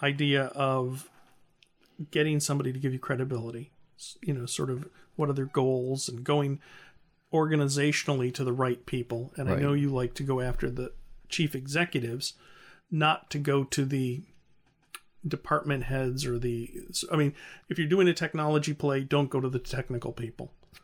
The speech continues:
Speaker 2: Bad. You
Speaker 1: So
Speaker 2: can't go to people you, you're gonna threaten.
Speaker 1: Right. That's, that's the lesson,
Speaker 2: They,
Speaker 1: I think,
Speaker 2: they
Speaker 1: there.
Speaker 2: have to be made into heroes. Now, I should point out,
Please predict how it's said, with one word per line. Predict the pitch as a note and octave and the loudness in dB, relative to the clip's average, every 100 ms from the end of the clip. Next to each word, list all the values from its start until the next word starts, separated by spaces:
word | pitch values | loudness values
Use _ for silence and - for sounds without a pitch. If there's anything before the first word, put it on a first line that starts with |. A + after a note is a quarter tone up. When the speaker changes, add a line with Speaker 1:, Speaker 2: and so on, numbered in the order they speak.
| _ | _
Speaker 2:
Bad. | F#2+ D#2+ B1 - - | 2 2 0 -8 -6
You | A2+ | -4
Speaker 1:
So | - | 4
Speaker 2:
can't | D#3+ F#3+ | 4 6
go | E3+ | 6
to | D#3 | 6
people | A#2+ C3 C3 G#2 | 8 6 6 6
you, | F2+ | 6
you're | F#2+ | 6
gonna | F#2+ F2 | 6 6
threaten. | - D#2+ - - - - - | 4 2 2 -2 -12 -10 -2
Speaker 1:
Right. | D3+ A#2 - | 0 0 0
That's, | D3+ C#3 - | 0 0 -2
that's | - D3 C#3+ - | 2 4 4 0
the | C#3 B2 - | -2 -4 -4
lesson, | D#3 D3 C#3 - A#2+ | -2 2 2 0 -2
Speaker 2:
They, | A2+ G#2 | 4 4
Speaker 1:
I | |
think, | - B2+ | 4 2
Speaker 2:
they | G#2+ A#2+ | 8 8
Speaker 1:
there. | G2 - | 6 2
Speaker 2:
have | - A#2+ A#2+ - | 4 4 4 -2
to | - | -2
be | G2 - G2+ F#2+ F2+ - - - - - _ | 0 6 8 8 6 2 -20 -20 -20 -20 _
made | - F#2+ G2 F#2+ F#2 - _ | 2 6 8 8 6 0 _
into | G#2+ F#2 | 2 4
heroes. | - - G2+ D#2+ C#2+ - - - | 4 6 6 6 0 -6 -10 0
Now, | D#3 F#3 - | 6 6 6
I | |
should | B2+ F3 D3+ | 4 2 4
point | F#3+ A3 | 6 8
out, | A3+ E2 - | 8 6 0